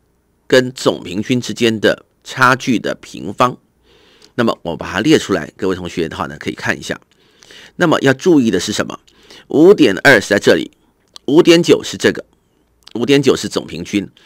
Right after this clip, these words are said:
距离的平方。各位同学的话呢，因为它有一二三四五，我们要，还要再乘上一个五，再加上第二个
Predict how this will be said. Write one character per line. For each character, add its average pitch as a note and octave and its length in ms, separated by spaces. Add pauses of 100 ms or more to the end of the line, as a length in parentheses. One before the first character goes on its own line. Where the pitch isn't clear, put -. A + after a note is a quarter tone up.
(640)
距 G3 240
离 A#2 140
的 A#2 140
平 D#2+ 420
方。 D#3+ 340 (600)
各 C3+ 120
位 A#2 100
同 G#2 120
学 - 160
的 G2+ 60
话 G2+ 120
呢， E2 140
因 D#3 160
为 D3+ 140
它 A#2+ 180
有 A2 260 (460)
一 A#2+ 240
二 G#2 220
三 G#2 280
四 - 380
五， - 220 (340)
我 F2 100
们 F2 120
要， G2+ 80
还 A2 100
要 G#2+ 100
再 G2 80
乘 D#2+ 220
上 F#2+ 160
一 - 20
个 - 220
五， G2+ 420 (920)
再 A#2 180
加 A2 260
上 - 280 (500)
第 E3 160
二 A2+ 80
个 - 140